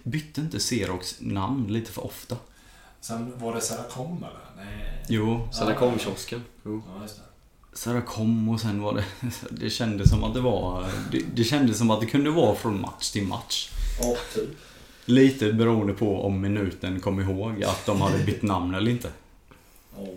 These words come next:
Speaker 3: Kan vara så. Kan vara så. Men,
Speaker 2: Men
Speaker 3: eh, ja.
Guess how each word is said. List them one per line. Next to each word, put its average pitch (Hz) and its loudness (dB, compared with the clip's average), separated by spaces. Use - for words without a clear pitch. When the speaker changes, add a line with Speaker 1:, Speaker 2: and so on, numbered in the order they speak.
Speaker 3:
Kan 104 -6
vara 104 -6
så. - -12
Kan - -16
vara - -14
så. - -16
Men, 127 10
Speaker 2:
Men 131 8
Speaker 3:
eh, 90 2
ja. 117 2